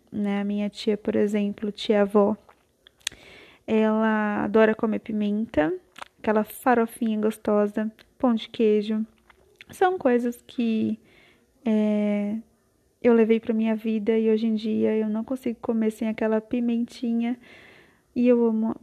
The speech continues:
pão de queijo. Queijo no geral, né? Queijo é muito bom,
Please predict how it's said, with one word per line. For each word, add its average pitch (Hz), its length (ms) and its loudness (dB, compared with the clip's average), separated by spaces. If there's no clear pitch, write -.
pão 220 140 0
de 214 100 -4
queijo. - 380 -12
Queijo 262 340 4
no 233 140 2
geral, 214 460 0
né? 208 340 -4
Queijo 240 280 0
é - 20 0
muito 226 260 -6
bom, 240 240 -8